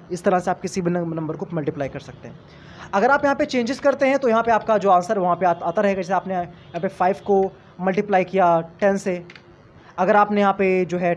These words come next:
टेन को मल्टीप्लाई, multiply किया टेन से तो यहाँ पे आ जाएगा। तो इस तरह से आप किसी भी चीज़ को multiply कर सकते हैं। Formula आपका वहाँ पे लग चुका है already। ओके, अब आगे बढ़ते हैं divide के लिए।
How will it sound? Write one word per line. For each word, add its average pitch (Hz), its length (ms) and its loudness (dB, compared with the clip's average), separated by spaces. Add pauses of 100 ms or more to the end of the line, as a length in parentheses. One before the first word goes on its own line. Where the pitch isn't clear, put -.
टेन 202 180 2
को 208 120 2
मल्टीप्लाई, 202 520 0
multiply 190 420 0
किया 175 300 0 (560)
टेन 208 160 4
से 185 240 -2 (840)
तो 196 60 0
यहाँ 190 140 6
पे 196 100 2
आ 190 80 6
जाएगा। 180 240 2
तो 208 160 -8
इस 277 180 -4
तरह 254 260 2
से 269 120 0
आप 262 140 2
किसी 226 240 -4
भी 247 100 -4
चीज़ 226 260 -6
को 226 100 0
multiply 190 420 -2
कर 180 100 -6
सकते 160 300 -12
हैं। 131 100 -12
Formula 180 280 0
आपका 190 160 0
वहाँ 180 120 0
पे 185 100 -4
लग 170 100 -2
चुका 147 240 -6
है 131 180 -4
already। 139 380 -6 (440)
ओके, 202 200 0 (1000)
अब 226 120 2
आगे 269 200 4
बढ़ते 294 280 6
हैं 233 280 4
divide 202 360 6
के 240 120 2
लिए। 214 320 4